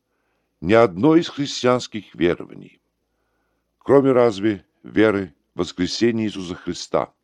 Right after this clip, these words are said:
не вызвало столько сомнений, столько насмешек, столько разоблачений, как именно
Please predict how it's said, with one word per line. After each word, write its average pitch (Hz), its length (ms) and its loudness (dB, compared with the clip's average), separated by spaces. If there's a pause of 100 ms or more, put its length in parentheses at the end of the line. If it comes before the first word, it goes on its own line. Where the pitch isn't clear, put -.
(880)
не 90 180 0
вызвало 110 580 0 (380)
столько 139 540 2
сомнений, 90 720 -4 (680)
столько 123 520 0
насмешек, - 840 -8 (460)
столько - 580 2
разоблачений, 104 880 -4 (720)
как - 220 -8
именно 98 340 0